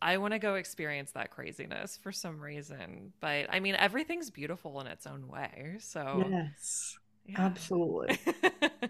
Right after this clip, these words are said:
Speaker 2: What about the United States? Like, do you have, like, a,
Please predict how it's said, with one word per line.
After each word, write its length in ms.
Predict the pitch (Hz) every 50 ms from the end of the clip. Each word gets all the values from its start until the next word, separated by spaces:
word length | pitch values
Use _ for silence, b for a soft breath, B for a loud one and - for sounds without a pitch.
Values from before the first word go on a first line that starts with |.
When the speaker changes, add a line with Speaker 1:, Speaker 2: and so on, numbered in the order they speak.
| - -
Speaker 2:
What 160 | 202 214 220 240
about 400 | 233 285 294 311 330 320 - -
the 100 | 240 233
United 400 | 220 214 208 202 190 180 170 175
States? 320 | - 202 185 180 175 -
Like, 280 | 185 180 175 - - - _ _ _ _ - 196
do 140 | 190 208 208
you 140 | 208 220
have, 260 | 214 226 233 226 220 220
like, 240 | 220 202 190 190
a, 600 | 185 170 170 165 160 160 160 156 156 151 139 -